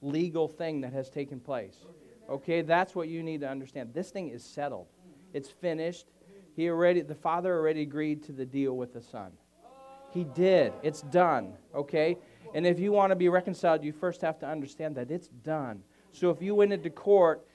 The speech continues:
and you saw him, they said, "It's finished." It's like an accounting ledger, this word, if you're an, any accountants in here.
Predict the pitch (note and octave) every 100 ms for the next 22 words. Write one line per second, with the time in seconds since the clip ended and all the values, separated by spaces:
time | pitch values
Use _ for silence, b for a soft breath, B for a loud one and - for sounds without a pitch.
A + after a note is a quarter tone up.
0 | b - D#3 D#3+ D#3 F#3 F3 D#3 C#3+ C#3
1 | C#3+ C#3+ C#3 - - F3+ C#3+ G2+ C3+ C3+
2 | - E3 E3 D#3 C#3+ F3 E3+ F3+ E3 D#3+
3 | E3 F3 E3 C3+ B2+ C#3+ C#3+ F3 F3 C#3+
4 | C#3+ D3 C3+ - D#3 D#3+ C#3 D#3 C#3+ D3
5 | D3+ D#3+ D#3+ E3 F3